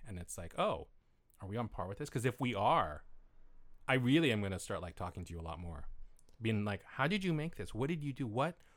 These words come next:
what, what's going on here? Like, how much did you monitor? What was the heat? Was this offset? Did you use gas? Was this wood coals? What kind of wood? You know, d-, how did you prep it? Did you marinate? Did you, you know, what did you do to get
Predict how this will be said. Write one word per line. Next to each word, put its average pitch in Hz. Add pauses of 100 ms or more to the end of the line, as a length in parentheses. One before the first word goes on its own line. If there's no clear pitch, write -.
(220)
what, 220
what's 160
going 202
on 165
here? 117
Like, 98 (120)
how -
much 196
did 123
you 120
monitor? 156
What 135
was 123
the 107
heat? 143 (240)
Was 120
this 113
offset? 131 (260)
Did 110
you 117
use 107
gas? 151
Was 107
this - (760)
wood 139
coals? 127
What 120
kind 107
of 98
wood? 139
You 117
know, 98 (420)
d-, -
how -
did 156
you 131
prep -
it? 139
Did 104
you 104
marinate? 120
Did 104
you, 107 (720)
you 131
know, 104
what 107
did 131
you 120
do 104
to -
get 110